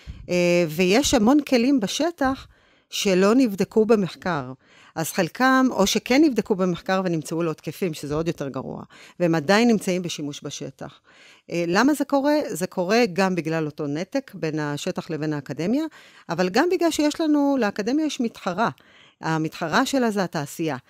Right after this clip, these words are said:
ולתעשייה יש, אה, אג'נדה לגמרי אחרת מהאקדמיה. אם אנחנו רוצים להביא כלים שהם evidence-based, שהם מבוססי ראיות, התעשייה רוצה להביא כלים שהם מוכרים. אז, אה, אני לא רוצה להיות, אה, אה, שלא,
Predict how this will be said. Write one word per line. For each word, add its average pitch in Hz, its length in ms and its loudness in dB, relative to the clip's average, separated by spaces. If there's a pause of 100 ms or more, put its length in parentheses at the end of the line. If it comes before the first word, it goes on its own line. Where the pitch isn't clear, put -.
(280)
ולתעשייה 160 1000 -2
יש, 214 380 0
אה, 185 280 0
אג'נדה 226 320 -2
לגמרי 180 540 -2
אחרת 165 400 -6
מהאקדמיה. 180 640 -4
אם 143 140 -6
אנחנו 196 240 -8
רוצים 196 280 -2
להביא 180 300 -2
כלים 196 320 0 (320)
שהם 180 200 -2
evidence-based, 175 760 0
שהם 156 200 -6
מבוססי 151 440 -6
ראיות, 160 500 -4 (380)
התעשייה 190 540 -2
רוצה 277 280 2
להביא 285 300 0
כלים 294 260 0
שהם 285 200 0
מוכרים. 269 480 0 (420)
אז, 170 240 -2
אה, 175 240 2
אני 175 160 2
לא 214 80 4
רוצה 254 280 4
להיות, 214 360 2
אה, 208 40 4
אה, 165 880 0
שלא, 175 600 0